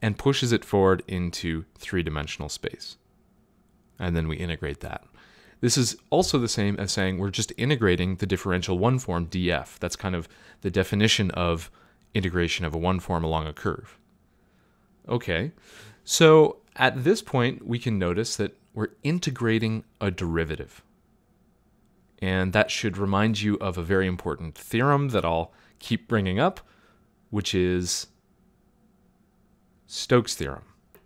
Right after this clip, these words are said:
right? So integrating D F along sigma I J is the same as integrating just F itself over the boundary of sigma I J.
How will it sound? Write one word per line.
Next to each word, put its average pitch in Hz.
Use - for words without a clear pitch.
right? 123
So -
integrating 127
D 110
F 98
along 85
sigma 92
I 82
J 147
is 120
the 104
same 156
as 113
integrating 107
just -
F -
itself 101
over 113
the 101
boundary 95
of 87
sigma 85
I 80
J. 73